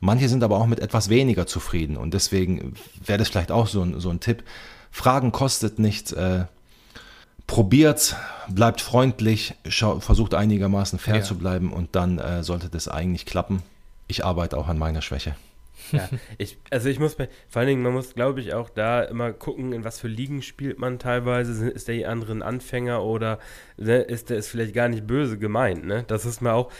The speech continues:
Speaker 3: also ich, ich kann das verstehen. Ich, ma-, manchmal auch, ich hab vor einiger Zeit in einer Liga mal, äh,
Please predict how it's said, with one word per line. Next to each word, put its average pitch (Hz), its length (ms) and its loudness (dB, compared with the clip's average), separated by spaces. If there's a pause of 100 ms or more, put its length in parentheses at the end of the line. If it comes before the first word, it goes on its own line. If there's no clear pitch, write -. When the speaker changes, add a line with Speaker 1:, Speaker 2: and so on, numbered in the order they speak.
(160)
Speaker 3:
also 110 200 0 (220)
ich, 101 220 -10 (260)
ich - 140 -18
kann 135 160 -2
das 123 120 0
verstehen. 135 520 -6 (280)
Ich, 110 220 -8 (180)
ma-, 110 200 0
manchmal 120 340 0
auch, 117 140 2
ich 104 120 -8
hab - 340 -8
vor 117 160 -6
einiger 117 300 -2
Zeit 120 300 -2
in 92 80 -8
einer 110 160 -2
Liga 110 300 -4 (300)
mal, 107 340 0
äh, 107 300 -2